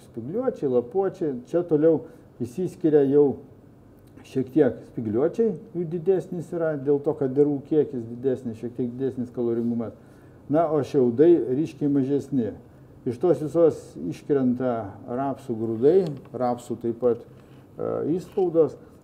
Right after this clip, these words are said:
kurių šilumingumas yra labai didelis, dėl to, kad ten yra aliejingos medžiagos ir, ir jos ten labai kaitriai dega. Na, e, kita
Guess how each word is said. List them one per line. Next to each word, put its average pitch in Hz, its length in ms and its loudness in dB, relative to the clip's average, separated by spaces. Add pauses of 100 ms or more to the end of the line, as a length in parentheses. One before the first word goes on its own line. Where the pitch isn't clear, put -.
(100)
kurių 143 340 2
šilumingumas 135 720 2
yra 123 160 0
labai 127 260 2
didelis, 104 460 -4
dėl 110 160 0
to, 110 140 -4
kad 107 160 -6
ten 110 160 -6
yra 110 180 -4
aliejingos 113 640 0
medžiagos 180 540 -6
ir, 139 140 -8 (100)
ir 113 240 -8
jos 113 180 -6
ten 110 240 -8
labai 107 240 -2
kaitriai 110 400 -2
dega. 98 380 -8 (960)
Na, 151 240 0
e, 131 560 2
kita 185 380 2